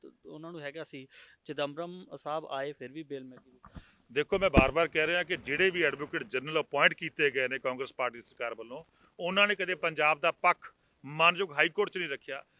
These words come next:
Speaker 2: ਜਿਹੜੇ ਫੈਕਟ ਨੇਗੇ, ਜਿਹੜੇ ਸਬੂਤ ਨੇਗੇ, ਉਹ ਵਿਦਹੈਲਡ ਕੀਤੇ ਜਾਂਦੇ ਰਹੇ। ਜਾਣਬੁੱਝ ਕੇ ਦੋਸ਼ੀਆਂ ਨੂੰ ਇੱਕ ਪ੍ਰੋਟੈਕਸ਼ਨ ਦਿੱਤੀ ਜਾਂਦੀ, ਚਾਹੇ ਉਹ, ਅ, ਬੇਅਦਬੀ ਦੇ ਕੇਸਾਂ ਦੀ ਗੱਲ ਕਰ ਲਈਏ, ਚਾਹੇ ਉਹ ਇਲੈਕਟ੍ਰੀਸਿਟੀ ਦੇ ਕੇਸਾਂ ਦੀ ਗੱਲ ਕਰ ਲਈਏ,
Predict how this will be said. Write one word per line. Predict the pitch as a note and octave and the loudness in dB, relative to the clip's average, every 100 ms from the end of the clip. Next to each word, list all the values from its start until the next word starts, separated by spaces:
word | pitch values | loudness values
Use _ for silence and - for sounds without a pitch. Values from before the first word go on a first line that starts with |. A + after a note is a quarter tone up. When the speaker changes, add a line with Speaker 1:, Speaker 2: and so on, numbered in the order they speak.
| _ | _
Speaker 2:
ਜਿਹੜੇ | E3 F#3+ | -2 -2
ਫੈਕਟ | - - G3+ - | 0 4 4 4
ਨੇਗੇ, | G#3 G#3 F3 A#2+ _ _ - | 0 0 0 -4 _ _ -6
ਜਿਹੜੇ | E3 F#3+ | 0 0
ਸਬੂਤ | - E3 E3+ A3 A3 | 2 2 2 2 2
ਨੇਗੇ, | G#3 F#3 E3 | 2 0 -2
ਉਹ | F#3 | -4
ਵਿਦਹੈਲਡ | C#3+ D#3+ F3 F#3+ | 0 2 4 0
ਕੀਤੇ | E3+ E3 G3 | -2 -8 -4
ਜਾਂਦੇ | F3 D#3 D#3+ | -2 -2 0
ਰਹੇ। | D#3 D#3+ | 0 0
ਜਾਣਬੁੱਝ | A#2+ E3 A#3 C4 - | 6 6 6 2 0
ਕੇ | A3+ C#3+ _ _ _ | 0 0 _ _ _
ਦੋਸ਼ੀਆਂ | D3+ G3 - B3 | 0 2 4 4
ਨੂੰ | A#3 | 4
ਇੱਕ | G3+ | -2
ਪ੍ਰੋਟੈਕਸ਼ਨ | G#3 G#3+ G#3 - G#3 | -4 2 2 4 2
ਦਿੱਤੀ | F#3 G3+ | 2 2
ਜਾਂਦੀ, | F3+ E3+ F#3+ | 0 0 0
ਚਾਹੇ | F#3 G3 | 2 2
ਉਹ, | G3+ E3+ _ _ - F3 | 0 -4 _ _ -6 -4
ਅ, | |
ਬੇਅਦਬੀ | D3 D#3 E3 F#3+ | 4 6 6 6
ਦੇ | G#3 | 4
ਕੇਸਾਂ | G#3 F#3+ G#3 | 4 2 2
ਦੀ | G3+ | 2
ਗੱਲ | G3 G3 | 0 0
ਕਰ | G3+ | -2
ਲਈਏ, | G3+ G3+ G#3 G#3+ _ _ - | -4 -8 -12 -16 _ _ 2
ਚਾਹੇ | F#3 F#3 | 4 6
ਉਹ | F#3+ | 6
ਇਲੈਕਟ੍ਰੀਸਿਟੀ | E3+ - G3+ F#3 G#3 | 4 4 -2 -2 0
ਦੇ | G3 | 0
ਕੇਸਾਂ | G#3 G3 G3 | 2 0 0
ਦੀ | G3 G3 | 0 -4
ਗੱਲ | G3 | -4
ਕਰ | G3 | -6
ਲਈਏ, | G3 G3 G3+ | -8 -8 -12